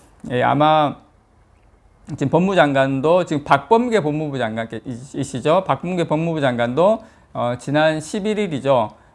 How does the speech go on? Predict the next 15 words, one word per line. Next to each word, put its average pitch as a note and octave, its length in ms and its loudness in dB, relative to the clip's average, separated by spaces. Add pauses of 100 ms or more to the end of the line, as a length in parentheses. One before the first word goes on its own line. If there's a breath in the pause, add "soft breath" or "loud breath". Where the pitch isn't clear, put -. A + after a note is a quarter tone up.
어, A#2 260 -2
기자간담회에서 C#3+ 920 2
가석방 F3 680 -2
심사 F#3 440 0
기준을 C#3 420 -4
현행보다 D#3+ 500 -2
오 A#2+ 180 0
퍼센트 G3+ 420 -2
정도 B2+ 280 -2
완화해서 B2+ 720 2 (260 loud breath)
복용률을 D#3+ 640 -2
육십 D3 300 -6
에서 D#3+ 220 -2
육십오 C3+ 400 -4
퍼센트로, D3+ 800 -2